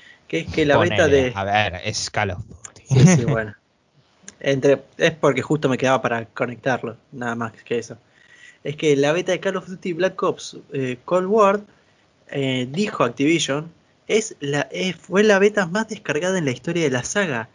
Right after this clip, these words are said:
Speaker 1: Y ustedes se preguntarán, "Wow, ¿cuánta gente se lo descargó?". La verdad no tenemos ni idea, ellos tampoco lo aclaran. Esa es la
Speaker 2: No,
Speaker 1: noticia.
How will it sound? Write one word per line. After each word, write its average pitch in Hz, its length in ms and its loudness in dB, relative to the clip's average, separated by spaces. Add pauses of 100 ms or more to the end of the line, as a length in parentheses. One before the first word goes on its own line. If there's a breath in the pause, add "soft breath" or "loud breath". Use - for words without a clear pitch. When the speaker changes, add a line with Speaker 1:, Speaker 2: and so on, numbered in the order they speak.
(220 soft breath)
Speaker 1:
Y 143 60 -6
ustedes 185 240 -6
se 143 120 -2
preguntarán, 139 640 0 (300 loud breath)
"Wow, 185 280 0
¿cuánta 233 460 -4 (200)
gente 160 280 -8
se 131 140 -10
lo 135 120 -10
descargó?". 127 560 -6 (340 soft breath)
La 151 80 2
verdad 208 160 4
no 170 120 -2
tenemos 147 320 0
ni 139 140 -2
idea, 123 340 0
ellos 156 240 -6
tampoco 131 360 0
lo 113 60 0
aclaran. 113 360 -6 (1200)
Esa 131 300 -6
es 117 40 -4
la 117 80 -6
Speaker 2:
No, 113 80 -4
Speaker 1:
noticia. 160 320 -2